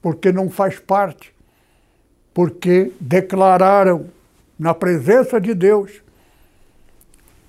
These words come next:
declararam lealdade, perpetuação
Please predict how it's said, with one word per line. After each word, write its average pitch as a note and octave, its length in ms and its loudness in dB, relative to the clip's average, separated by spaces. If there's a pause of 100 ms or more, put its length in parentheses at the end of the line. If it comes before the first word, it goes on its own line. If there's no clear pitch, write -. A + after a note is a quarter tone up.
(300)
declararam F3+ 880 0 (680)
lealdade, E3 1000 0 (1700)
perpetuação F3+ 1120 -2